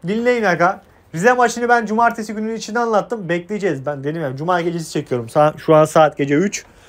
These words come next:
Tam üç bu arada. Ee, İlk maç ben size ne dedim aga? Bak bu lige iki tane formda takım var şu an. Bir tanesi Rize, bir tanesi Samsun. Beşiktaş maçının özetini izleyin aga.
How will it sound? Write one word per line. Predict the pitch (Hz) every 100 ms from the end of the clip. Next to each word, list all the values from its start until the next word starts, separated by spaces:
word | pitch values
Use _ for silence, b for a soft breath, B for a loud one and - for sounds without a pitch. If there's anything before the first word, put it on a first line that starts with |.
| b b b b b _ -
Tam | 208 190
üç | 143 151
bu | 131
arada. | 123 170 226 - b b b -
Ee, | 131 131 131 131 139 _ _ _ -
İlk | 240 254
maç | 220 151 -
ben | 151 196
size | 196 226
ne | 220 202
dedim | 143 123
aga? | 120 180 208 - 143
Bak | 139 -
bu | 151 208
lige | 170 180 196 185
iki | -
tane | 185 156 165
formda | 160 147 147 143
takım | 135 151 160 - -
var | 110 104
şu | - 120
an. | 98 _ _ b b b -
Bir | 165
tanesi | 170 160 139 - 131
Rize, | 151 170 - -
bir | -
tanesi | 151 127 131 151
Samsun. | 135 120 - - b b b b
Beşiktaş | 165 226 - 285 -
maçının | 220 233 240
özetini | 180 202 240
izleyin | 285 185 170 139
aga. | 131 165 214